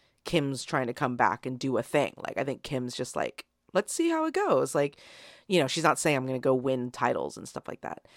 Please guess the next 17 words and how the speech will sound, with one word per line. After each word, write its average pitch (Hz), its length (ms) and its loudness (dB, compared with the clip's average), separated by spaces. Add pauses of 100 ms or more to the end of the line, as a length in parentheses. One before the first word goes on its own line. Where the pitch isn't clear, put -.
(360)
uh, 139 220 2
yet. - 380 -4 (340)
But, 175 380 6
but 180 260 4 (120)
Hingis 190 640 4
was 147 140 -2
very 170 200 6
much 160 260 0
like, 143 220 0
"Yo, 185 320 8
I 269 100 6
tried 165 420 2
to 135 60 0
come 123 200 -6
back 110 260 -4
in 139 80 -8
singles - 580 -8